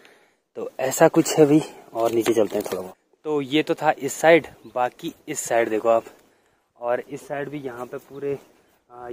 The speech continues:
यहाँ पे ना हल्दी लगाई हुई है। ये देखो आप, ये चौड़े चौड़े पत्ते हैं ना जिसके, वो है हल्दी के। और इसी के नीचे पे यहाँ पे, ये भी यहाँ पे मिर्ची की डालियाँ, ये नीचे देखो आप। तो पूरे इस जगह पे यहाँ से और वहाँ तक पूरी मिर्ची लगाई हुई है।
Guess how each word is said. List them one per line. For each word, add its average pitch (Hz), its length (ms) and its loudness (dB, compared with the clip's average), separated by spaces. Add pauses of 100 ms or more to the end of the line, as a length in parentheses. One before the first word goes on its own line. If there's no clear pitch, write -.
(120)
यहाँ 123 220 -14
पे 151 100 -14
ना 165 160 -6
हल्दी 131 280 0
लगाई 107 260 4
हुई 107 180 -4
है। 107 120 -8 (160)
ये 110 80 -12
देखो 107 200 -8
आप, 113 100 -6
ये 113 60 -8
चौड़े 127 260 -8
चौड़े 127 180 -6
पत्ते 123 240 -12
हैं 135 60 -8
ना 147 60 -8
जिसके, 143 280 -12 (640)
वो 120 100 -8
है 131 220 0
हल्दी 110 280 -2
के। 107 120 -10 (800)
और 139 280 4
इसी 160 360 -4
के 170 100 2
नीचे 131 280 -2
पे 131 140 -8
यहाँ 113 240 -4
पे, 135 160 -6
ये 117 400 -12
भी 120 120 -12
यहाँ 107 200 -10
पे 131 140 -6
मिर्ची 117 380 -4
की 110 100 -8
डालियाँ, 98 360 -8 (180)
ये 104 60 -16
नीचे 104 260 -12
देखो 98 240 -20
आप। 107 80 -20 (720)
तो 117 60 -20
पूरे 147 380 -12
इस 120 200 -6
जगह 110 200 -4
पे 117 140 -6
यहाँ 117 420 -8
से 151 160 -6
और 113 180 0
वहाँ 104 200 -8
तक 117 100 -6
पूरी 120 240 -8
मिर्ची 110 300 -6
लगाई 98 280 -4
हुई 95 140 -10
है। 101 60 -6